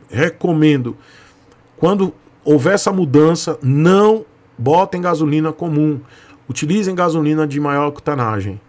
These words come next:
tá? Não é aditivada, galera. Aditivada é gasolina comum com aditivo. É gasolina de alta octanagem. Se você tem uma moto só a gasolina, bota nesse período de,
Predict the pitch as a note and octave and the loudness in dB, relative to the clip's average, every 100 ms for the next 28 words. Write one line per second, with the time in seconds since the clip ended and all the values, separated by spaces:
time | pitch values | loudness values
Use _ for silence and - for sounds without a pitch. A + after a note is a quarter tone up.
0 | _ - G#2+ A2+ D3+ F3+ G3+ G#3+ F#3+ - | _ -6 -4 -2 0 2 4 2 0 -4
1 | G#3 C3 D#3 B2+ G#2+ G2+ G2 G#2+ B2 - | 0 4 4 2 0 -2 -2 -4 -6 -8
2 | B2 B2 F3 F3 E3+ D#3 D3 F3+ F#3 E3+ | -4 0 0 0 -2 -2 -4 -6 -4 -4
3 | C#3 G3+ - _ _ A3 B3+ C#4+ C#4+ - | -2 -4 -6 _ _ -2 -2 0 0 0
4 | E3+ B2+ G2+ _ - - - - G#2+ E3 | -4 -6 -10 _ -20 -20 -14 -8 -2 -2
5 | C3 B2 D#3 G3 D#3 C#3+ D#3+ G3 - - | 0 -2 -2 -4 -2 0 0 -2 -10 -8
6 | F#3+ D3+ B2+ A2+ G#2 - - - - C3+ | -4 -2 -2 -2 -6 -12 -20 -14 -8 -6
7 | B2+ - G#3+ A#3 E3 C#3+ C#3 - - G3+ | -6 -4 -4 -2 -2 -2 -2 -4 -2 -2
8 | A3 G3+ C#3+ C3 D#3 F#3 A#2+ - G#2+ A2 | 0 0 0 0 2 2 0 -6 -4 0
9 | E3+ G3+ - G3 - B2+ F3 A3+ - - | 2 0 -4 -6 -4 0 4 2 2 0
10 | F3 D#3 D3+ C3 A#2+ A#2+ | 4 4 2 -2 -6 -8